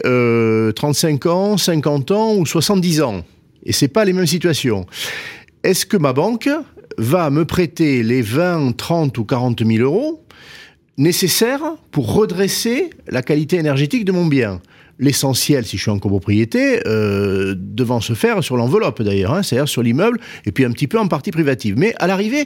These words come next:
ça va être par exemple trente-cinq mille euros ou trente mille euros. C'est énorme, c'est colossal. Est-ce que la banque va me suivre là-dessus ? Une grande partie de la réponse,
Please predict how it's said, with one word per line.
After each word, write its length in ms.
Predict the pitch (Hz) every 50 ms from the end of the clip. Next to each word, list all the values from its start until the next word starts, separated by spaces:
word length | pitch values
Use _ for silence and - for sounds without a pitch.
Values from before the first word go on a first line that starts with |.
| - - -
ça 140 | - - 185
va 100 | 175 233
être 100 | 240 -
par 120 | - 165
exemple 260 | 165 160 170 226 233 202
trente-cinq 320 | - 196 175 - - 190
mille 200 | 185 190 180 175
euros 160 | 185 226 247
ou 20 | 214
trente 260 | - 196 180 - 160
mille 140 | 160 160 143
euros. 180 | 117 110 98 - - -
C'est 260 | - - - 254 196
énorme, 480 | 262 269 262 240 170 139 123 110 101 101 - - - - _ _
c'est 220 | - - - 285 190
colossal. 560 | - 196 196 202 - - 170 143 120 104 101 - - - - - - - - _
Est-ce 200 | 160 160 - -
que 120 | - 269
la 120 | 269 226 170
banque 320 | 151 196 240 254 233 -
va 240 | 196 151 170 220 233
me 80 | 202 190
suivre 380 | - - - 247 214 175 180
là-dessus ? 380 | 170 156 - - - 117 104 - - - - - - - _ _
Une 160 | 240 247 240
grande 260 | - - 240 277 247 196
partie 300 | 226 185 - - 202 165
de 60 | 143
la 100 | 143 123
réponse, 480 | 127 123 107 139 156 202 233 226 -